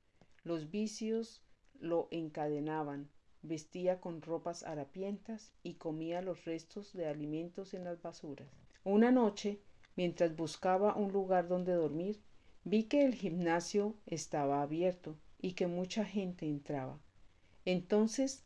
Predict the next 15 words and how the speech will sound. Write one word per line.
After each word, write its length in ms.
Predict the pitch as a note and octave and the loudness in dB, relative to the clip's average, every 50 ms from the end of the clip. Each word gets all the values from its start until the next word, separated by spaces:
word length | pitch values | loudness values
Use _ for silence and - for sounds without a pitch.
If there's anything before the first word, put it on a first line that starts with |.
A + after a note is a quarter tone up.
| - - | -12 -8
decidí 680 | - F3 D#3 F3+ E3+ E3+ - - E3+ D#3 D3+ D#3+ D3+ D3+ | -4 0 2 2 2 2 0 -4 -4 -2 0 2 2 2
acercarme, 680 | D3+ D3+ - E3 D3+ - - D#3+ C#3+ C3+ C3+ C3+ C3+ - - - _ _ _ - - _ _ - - - - - _ - - _ | 2 0 -2 -6 -8 -6 -6 -4 -4 -4 -4 -8 -10 -12 -16 -20 _ _ _ -20 -20 _ _ -20 -20 -20 -20 -20 _ -20 -12 _
pues 320 | - F3+ F3 E3+ - - - _ - - - - - - - - - - _ _ _ - - - - _ _ _ _ | 2 2 2 2 -2 -8 -16 _ -20 -20 -20 -20 -20 -20 -20 -20 -20 -20 _ _ _ -20 -20 -20 -20 _ _ _ _
usted 680 | - F#3+ F#3 F3+ - - - - - G#3+ G#3+ A#3+ C4+ C4+ - - - - - - - - - - - - - | -2 0 0 -2 -4 -10 -2 4 6 8 8 8 6 0 -6 -14 -20 -20 -20 -20 -20 -20 -20 -20 -20 -10 -4
predicaba. 720 | - D#3 D#3+ D3+ C#3+ C#3+ C#3+ - D3+ C3+ B2 A#2+ C3+ C#3+ - - - - - - - - - - - - _ - - - _ - | 0 2 2 2 2 0 0 0 0 2 2 0 -4 -10 -14 -18 -20 -20 -20 -20 -20 -20 -20 -20 -20 -20 _ -20 -20 -20 _ 0
Entre 420 | - F#3+ F#3 F3 - - E3+ E3+ | 2 2 2 2 0 2 4 6
otras 380 | E3+ F3+ F#3+ - A3+ A#3 A3+ - | 6 6 6 6 4 2 2 0
cosas 420 | - - G#3 G#3 - G#3 F#3+ F#3 | 0 0 0 0 0 -2 -4 -2
dijo, 380 | - E3 D3 C#3 - - - - - - - - - - _ _ - - - - - | -2 -4 -4 -4 -6 -10 -16 -16 -18 -18 -20 -20 -20 -20 _ _ -20 -20 -20 -10 -4
"No 240 | F3+ F3+ G3 G#3+ A#3+ | 0 4 6 8 8
importa 640 | B3+ B3+ B3+ - C4+ B3+ B3 A#3 A#3 - A3+ A3 | 8 6 8 8 10 10 10 8 4 2 0 2
quién 260 | A3 - G#3 F#3 F3 | 0 0 0 0 2
eres, 460 | E3+ E3 D#3 C3 B2+ C#3 - - - - - - - _ - - | 2 2 2 0 -2 -6 -10 -12 -20 -20 -20 -20 -20 _ -12 -6
ni 240 | - F3 F3+ F3+ E3+ | -2 0 0 0 0
cómo 560 | F3 - - F#3 G3 G3+ G#3 G#3+ A3 A3+ A3+ | -2 0 2 4 4 6 4 4 2 2 0